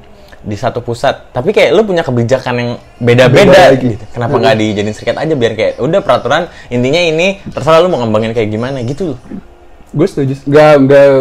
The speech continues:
Speaker 2: nggak sepenuhnya setuju, tapi mungkin kalau dilihat lagi, ada beberapa penyesuaian yang masuk ke kulturnya ini, culture-nya ini juga, gitu nggak sih?
Speaker 1: Kultur
Speaker 2: Mungkin
Speaker 1: apa
Speaker 2: nggak?
Speaker 1: dulu?
Speaker 2: Mungkin nggak? Lihat, eh, ke daerah setempat gitu, makanya
Speaker 1: Contoh,
Speaker 2: banyak
Speaker 1: contoh.
Speaker 2: penyesuaian di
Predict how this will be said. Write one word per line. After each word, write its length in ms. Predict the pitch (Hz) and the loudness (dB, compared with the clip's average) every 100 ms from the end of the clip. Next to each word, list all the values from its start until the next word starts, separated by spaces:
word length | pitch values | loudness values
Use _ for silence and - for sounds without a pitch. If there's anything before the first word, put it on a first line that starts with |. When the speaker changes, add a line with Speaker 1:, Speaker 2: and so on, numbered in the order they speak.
| 131 117 | -2 -6
Speaker 2:
nggak 220 | 131 131 | 0 0
sepenuhnya 320 | 147 143 139 139 | 0 -2 -2 -2
setuju, 300 | - 127 135 | -4 -4 0
tapi 180 | 147 | 0
mungkin 380 | 185 165 170 196 | 0 -2 -2 -2
kalau 240 | 165 139 127 | 0 0 0
dilihat 340 | 127 127 123 | -2 0 -2
lagi, 380 | 120 139 180 - - - - - | -2 -4 -6 -8 -12 -20 -20 -6
ada 260 | 139 135 | 0 2
beberapa 380 | 135 131 135 131 | 2 2 2 0
penyesuaian 480 | 135 139 139 131 135 | 0 -2 2 2 2
yang 220 | 131 131 131 123 - | 0 -4 -6 -8 -10
masuk 340 | - 135 135 143 | -6 -6 -4 -4
ke 100 | 143 - - | -4 -6 -4
kulturnya 500 | 147 135 143 135 135 | -2 -2 -2 -2 -2
ini, 560 | 131 147 147 143 139 139 - | -2 -2 -2 -4 -4 -10 -2
culture-nya 520 | 139 135 139 131 131 | 0 0 0 -2 0
ini 160 | 135 | 0
juga, 480 | 127 151 143 135 127 | 0 -2 -2 -2 -2
gitu 240 | 127 135 220 | -4 -6 -6
nggak 200 | 165 139 | -6 -6
sih? 120 | 180 - - | -8 -16 -8
Speaker 1:
Kultur 300 | 110 110 180 | -4 0 2
Speaker 2:
Mungkin 160 | 247 | 2
Speaker 1:
apa 80 | 220 | 2
Speaker 2:
nggak? 80 | - | 2
Speaker 1:
dulu? 180 | 156 127 - - - 104 - - | 2 -2 -6 -16 -18 -18 -18 -12
Speaker 2:
Mungkin 260 | 143 156 190 | -6 -4 -2
nggak? 180 | 175 120 - | -2 -2 2
Lihat, 280 | 135 139 139 | 4 2 2
eh, 200 | 139 131 | 0 2
ke 180 | - 147 147 | 2 4 6
daerah 280 | 143 131 147 | 4 4 2
setempat 480 | 156 180 196 151 | 0 -2 -2 -4
gitu, 260 | 147 139 220 - | -4 -4 -6 -4
makanya 320 | 139 151 147 | -4 -2 0
Speaker 1:
Contoh, 80 | - | 0
Speaker 2:
banyak 80 | - | 0
Speaker 1:
contoh. 120 | 165 | 0
Speaker 2:
penyesuaian 440 | 147 165 139 139 | 0 2 4 4
di 160 | 135 | 4